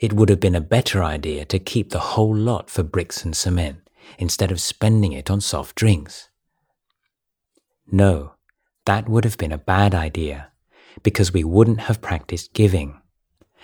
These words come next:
and the buffalo grazers wouldn't have had their drink. They were tired, and they must have been thirsty. When you drank,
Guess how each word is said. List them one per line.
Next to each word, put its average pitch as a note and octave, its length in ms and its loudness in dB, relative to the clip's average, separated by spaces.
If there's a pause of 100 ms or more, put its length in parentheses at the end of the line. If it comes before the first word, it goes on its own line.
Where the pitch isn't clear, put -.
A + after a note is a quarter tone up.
(140)
and G#2+ 100 6
the F#2 180 4
buffalo F#2+ 380 0
grazers D#2+ 600 -4 (260)
wouldn't A2 340 4
have G2+ 260 -2
had D#2+ 200 0
their F#2 160 0
drink. F#2+ 420 2 (840)
They F#2+ 160 4
were G#2 100 4
tired, G#2+ 640 -2 (480)
and G2 100 2
they F#2+ 100 4
must A2 340 0
have F2+ 80 -2
been F2 160 0
thirsty. G#2+ 720 -4 (720)
When F#2 180 4
you A2 220 4
drank, D2+ 440 -6